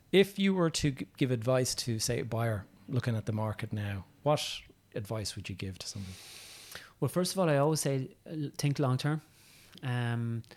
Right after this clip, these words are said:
Speaker 2: I think I would say that, uh, it really depends on what end of the, uh, the market they're at. Um, if, if it's a first-time buyer,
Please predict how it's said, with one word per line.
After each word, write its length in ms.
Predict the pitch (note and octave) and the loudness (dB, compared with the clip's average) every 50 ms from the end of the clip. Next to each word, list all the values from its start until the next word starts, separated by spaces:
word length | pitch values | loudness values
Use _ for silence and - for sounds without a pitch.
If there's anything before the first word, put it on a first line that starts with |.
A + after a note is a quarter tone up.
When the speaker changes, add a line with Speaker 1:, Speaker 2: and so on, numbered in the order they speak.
| - - - - - _ _ - | -20 -20 -20 -20 -20 _ _ -8
Speaker 2:
I 100 | B2+ A#2+ | -6 -6
think 380 | A2+ - - C#3+ C3 B2+ - - | -6 -4 -4 -2 -2 -2 -4 -4
I 120 | C#3 B2 | -6 -4
would 160 | A#2+ B2 A#2 - | -4 -4 -4 -4
say 280 | - C3+ B2+ B2 B2 | -4 -2 -2 -2 -2
that, 400 | A#2 C3 A#2+ A#2 A#2 A2+ - - | -2 -4 -4 -4 -4 -4 -4 -4
uh, 220 | B2 A#2+ A#2 A#2 - | -4 -4 -4 -4 -4
it 100 | - B2 | -2 0
really 220 | C3 E3 F3+ E3 | 2 2 2 0
depends 340 | D#3 D3 C#3 C#3 C3+ C3 B2 | -2 -4 -4 -2 -2 -2 -2
on 60 | B2 | -2
what 160 | B2 B2 A#2+ A#2 | -2 -2 -2 -2
end 220 | A#2 A#2 A2+ A2 | -2 -2 -2 -2
of 100 | A2+ G#2 | -4 -4
the, 460 | A2+ A2+ A2 A2 A2 A2 A2 G2+ - - | -4 -4 -4 -4 -6 -6 -8 -10 -12 -12
uh, 240 | - A#2 A2+ A2 G#2+ - | -10 -8 -8 -8 -8 -6
the 80 | A#2 | -6
market 340 | A#2 A#2 A#2 A#2 - - - | -6 -4 -6 -6 -8 -10 -10
they're 160 | - A2 A2 | -8 -6 -6
at. 220 | A2 A2 A#2+ B2 - - - _ - _ _ _ - | -4 -6 -6 -8 -10 -16 -18 _ -20 _ _ _ -8
Um, 260 | B2 A#2 A2+ A2+ A#2+ - | -6 -4 -4 -4 -4 -6
if, 160 | C3 A#2+ - - - | -8 -8 -8 -8 -6
if 160 | - C#3 - | -6 -6 -6
it's 140 | - B2 - | -6 -6 -6
a 40 | B2+ | -6
first-time 440 | - - D#3 D3 - - C#3 C#3 C#3 | -4 -4 -4 -4 -4 -4 -2 -2 -2
buyer, 400 | C3+ C3+ D3 D#3+ E3+ F3 F3 | -2 0 0 0 0 -2 -4